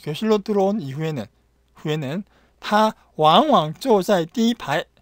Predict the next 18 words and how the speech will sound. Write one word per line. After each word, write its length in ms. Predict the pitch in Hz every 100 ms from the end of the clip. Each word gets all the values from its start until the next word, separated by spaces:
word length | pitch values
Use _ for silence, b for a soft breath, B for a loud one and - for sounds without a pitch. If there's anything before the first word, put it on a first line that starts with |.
| _ _ _ _
그는 360 | - 240 233 269
종종坐在第一排, 2500 | - 170 185 196 269 123 _ _ _ _ _ _ _ _ _ 285 240 220 196 170 - 247 247 269 156 170 -
첫 240 | - 254 -
번째 340 | 294 294 254
줄에 360 | 196 214 214 233 _ _ _ -
앉곤 480 | 226 277 - 220
합니다. 340 | 175 170 156 117 _ _ _
그래서 220 | - 180
왕왕은 540 | 147 160 226 185 180 160 b b b
뭐뭐 360 | 180 214 220
하곤 500 | 220 - 262 247 254
한다. 340 | 190 170 151 - _ _ _ _ _ _ _ _ _ _ _ _ _ -
뭐뭐 280 | 180 208 202
하곤 340 | - 233 220
한다. 220 | 175 143 - _ _ _ _ _ _ _ _ -
일반 280 | 240 254 240
한국어는 600 | 180 208 240 170 156 214 _ _ _ _ _ _
吃完, 520 | - - 277 214 165